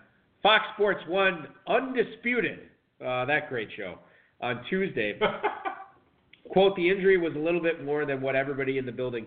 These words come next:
Speaker 1: thought, including himself. He'd never really tell me. I would say sprained knee. Obviously, it's the same injury he's had before in his career." I had surgery on my meniscus, and once you have a knee, you always have a knee, so it aggravates. And if he was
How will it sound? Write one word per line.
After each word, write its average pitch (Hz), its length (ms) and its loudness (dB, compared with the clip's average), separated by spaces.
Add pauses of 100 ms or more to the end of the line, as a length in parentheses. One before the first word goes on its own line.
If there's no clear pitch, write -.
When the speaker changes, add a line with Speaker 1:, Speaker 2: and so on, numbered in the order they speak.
Speaker 1:
thought, 120 240 4
including 135 380 0
himself. 123 480 2
He'd 143 120 -4
never 240 240 2
really 165 200 6 (100)
tell 180 160 2
me. 131 140 2
I 117 40 2
would 131 220 -2
say 135 260 0
sprained 139 300 2
knee. 123 320 -2 (340)
Obviously, 202 500 4
it's 190 120 0
the 139 120 -16
same 170 220 -2
injury 156 360 0
he's 143 200 -6
had 143 200 4
before 131 300 -2
in 127 60 -4
his 113 180 -8
career." 123 440 0 (420)
I 196 120 8
had 285 300 4
surgery 233 320 0
on 139 80 -2
my 131 140 0
meniscus, 127 500 -8 (140)
and 101 140 -10
once 147 240 -2
you 165 100 2
have 175 240 6
a 180 60 0
knee, 175 500 -2 (120)
you 160 360 -4
always 131 500 4 (160)
have 113 200 -2
a 107 40 -6
knee, 101 320 -10
so 104 120 -6
it 104 100 -12
aggravates. 143 540 2 (220)
And 110 100 -4
if 113 80 0
he 120 100 -2
was 113 100 -2